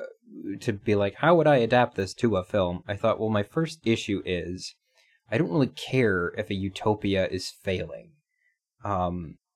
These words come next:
not, not, not immediately, not automatically.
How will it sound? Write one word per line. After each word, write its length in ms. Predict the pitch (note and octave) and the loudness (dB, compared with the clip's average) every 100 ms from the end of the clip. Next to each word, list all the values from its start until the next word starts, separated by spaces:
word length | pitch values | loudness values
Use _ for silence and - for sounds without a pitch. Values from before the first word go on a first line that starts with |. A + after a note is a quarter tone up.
| _ _ _ | _ _ _
not, 360 | B2+ A#2+ A#2 - | 4 6 6 4
not, 420 | B2+ B2+ B2 A#2+ _ _ _ _ | 6 8 6 2 _ _ _ _
not 220 | B2 C3 B2+ | 4 6 6
immediately, 760 | G#2+ G#2+ G2+ F2+ - - - _ | 4 2 0 -2 -4 -12 -14 _
not 260 | A2 A2+ - | 4 4 4
automatically. 920 | A2+ G#2+ G2+ F#2 F2+ F2+ - - - | 4 4 2 0 0 -4 -6 -10 -12